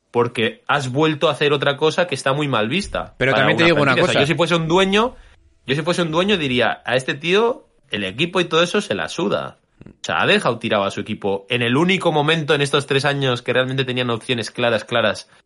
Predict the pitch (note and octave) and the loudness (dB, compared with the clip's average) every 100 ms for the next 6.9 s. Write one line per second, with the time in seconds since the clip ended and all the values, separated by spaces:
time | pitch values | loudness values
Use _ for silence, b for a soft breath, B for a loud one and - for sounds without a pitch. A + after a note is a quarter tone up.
0 | _ _ - G#2 G#2+ A2+ - A#2+ G2 F#2 | _ _ -2 -2 0 -2 0 0 0 -2
1 | - b b _ _ - D3+ C#3+ B2 B2 | -4 b b _ _ -2 2 2 2 2
2 | D3 C3+ G#2 F#2 A#2+ G#3 - - D#3+ B2 | 2 0 -2 -2 -4 -6 -8 -6 -2 0
3 | D3 D3+ C3+ A#2 B2 - A#2 A2 E2 - | 2 2 2 0 2 2 0 -2 -4 -14
4 | _ G2 F2+ F2+ F2 - - b b b | _ -16 -14 -12 -14 -16 -18 b b b
5 | b A#2 A#2 D#2+ A#2 C3+ - B2 B2+ B2+ | b -2 0 -2 -2 -4 -6 -6 -2 0
6 | F3 - C#3+ A2 G2 G#2 F2+ D#2+ | 0 0 0 -2 -2 -4 -4 -10